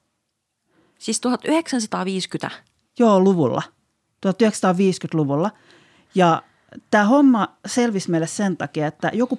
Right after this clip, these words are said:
Speaker 2: poliisi sattui paikalle ja luuli, että ne oli hautaamassa ruumista, murhan uhria. Oh God.
Speaker 1: Oh.
Speaker 2: Ja tota, sit sen jälkeen,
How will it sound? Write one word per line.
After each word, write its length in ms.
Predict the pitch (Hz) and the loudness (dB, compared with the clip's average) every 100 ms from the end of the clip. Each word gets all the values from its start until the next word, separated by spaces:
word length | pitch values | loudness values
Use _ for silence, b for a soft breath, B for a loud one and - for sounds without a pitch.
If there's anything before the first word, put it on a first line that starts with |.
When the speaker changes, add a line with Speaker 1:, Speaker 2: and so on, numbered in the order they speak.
| - | -2
Speaker 2:
poliisi 460 | 339 339 233 170 | -2 0 -2 -2
sattui 420 | 151 156 - 165 147 - | -4 -6 -2 -2 -2 -2
paikalle 500 | 190 165 - 135 143 | 0 0 -2 -4 -2
ja 100 | 175 | 0
luuli, 280 | 214 220 | 0 0
että 180 | 156 - | -2 -2
ne 20 | |
oli 80 | 175 | -4
hautaamassa 800 | 175 233 220 - 151 151 - 170 | -2 0 -2 0 0 0 -2 0
ruumista, 920 | 180 247 185 143 131 135 - - 156 151 - | 2 4 4 2 0 -2 -6 -2 -2 -2 0
murhan 540 | 220 226 165 156 143 | 2 2 0 0 0
uhria. 520 | 190 180 - 135 156 196 _ _ _ _ _ _ B B B B B B B B B | 0 -4 -4 -4 -2 -2 _ _ _ _ _ _ B B B B B B B B B
Oh 160 | 170 185 | 0 0
God. 600 | 233 - 139 156 190 214 | 0 0 2 2 2 2
Speaker 1:
Oh. 60 | 190 B B B B B | -2 B B B B B
Speaker 2:
Ja 160 | 180 180 | 0 0
tota, 520 | 180 165 - 156 147 - _ - _ 240 | 0 -4 -2 -2 -2 -4 _ -20 _ -8
sit 260 | 185 247 | -2 -2
sen 260 | - 254 247 | 2 2 4
jälkeen, 680 | 214 175 165 - 208 214 214 | 2 2 0 -2 -4 -2 -4